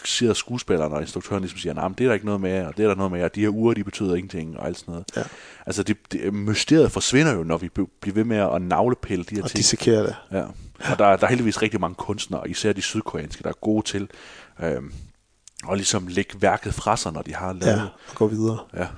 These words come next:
Speaker 2: Ja. Jamen, det er det. Altså, jeg brugte utrolig lang tid efterfølgende på at tænke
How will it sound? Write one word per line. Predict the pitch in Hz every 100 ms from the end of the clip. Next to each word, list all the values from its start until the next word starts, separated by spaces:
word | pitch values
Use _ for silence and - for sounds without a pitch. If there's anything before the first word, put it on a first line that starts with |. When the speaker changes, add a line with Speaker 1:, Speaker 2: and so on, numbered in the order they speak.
| -
Speaker 2:
Ja. | - 110 - - - -
Jamen, | 123
det | 135
er |
det. | 139 147
Altså, | 131
jeg | 143
brugte | 139 139
utrolig | 127 - 175
lang | 127 120
tid | 127 120 - 123
efterfølgende | 135 - 110 107
på | 117
at | 110
tænke | 147 170